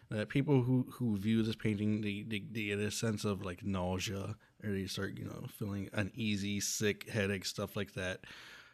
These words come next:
Um, but it's fun. It's, it's, it's cool 'cause on his YouTube channel, there's another, I guess, ghost hunting team that is in the U K that went there, um,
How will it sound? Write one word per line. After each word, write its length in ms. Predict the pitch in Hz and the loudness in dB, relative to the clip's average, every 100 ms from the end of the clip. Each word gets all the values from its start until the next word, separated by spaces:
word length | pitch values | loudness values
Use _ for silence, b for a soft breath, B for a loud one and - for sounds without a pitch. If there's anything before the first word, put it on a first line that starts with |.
| B | B
Um, 540 | 113 107 104 98 92 92 - _ _ _ _ _ _ _ _ _ _ _ _ _ _ - - | 0 4 4 4 0 -4 -10 _ _ _ _ _ _ _ _ _ _ _ _ _ _ -10 0
but 320 | 117 151 - _ | 6 6 6 _
it's 160 | 151 139 | 2 2
fun. 200 | 226 247 | 0 -2
It's, 220 | 151 147 - | 0 -2 0
it's, 360 | 156 147 - - _ | 0 0 -4 -6 _
it's 160 | 143 131 | -4 -2
cool 300 | - 269 226 | 2 4 6
'cause 160 | 202 - | 4 2
on 160 | 226 311 | 2 4
his 180 | 311 151 | 6 6
YouTube 240 | 226 208 | 4 2
channel, 220 | 185 135 | 4 6
there's 160 | 139 208 | 6 6
another, 680 | 180 123 117 117 143 151 143 - | 8 6 6 6 6 4 2 0
I 80 | 120 | 2
guess, 300 | 107 117 - 127 127 120 - - - _ _ _ _ _ - | 4 2 0 -4 -6 -6 -12 -16 -16 _ _ _ _ _ 0
ghost 340 | 104 117 - - | 2 4 2 4
hunting 340 | 131 131 135 | 6 8 6
team 440 | - 135 139 156 151 B B B B B | 6 8 8 6 4 B B B B B
that 680 | 101 95 101 95 - - - _ _ _ _ _ _ _ _ _ _ _ _ - _ _ - | -4 2 2 2 0 -8 -12 _ _ _ _ _ _ _ _ _ _ _ _ -20 _ _ 4
is 160 | 139 | 6
in 60 | 123 | 6
the 80 | 117 | 4
U 100 | 120 | 2
K 300 | - 107 98 | 2 2 2
that 220 | 101 101 | 2 4
went 220 | 139 185 | 4 4
there, 360 | 139 104 87 - - _ _ - | 2 0 -2 -8 -16 _ _ -4
um, 500 | 113 104 98 90 110 | 0 2 2 -2 -8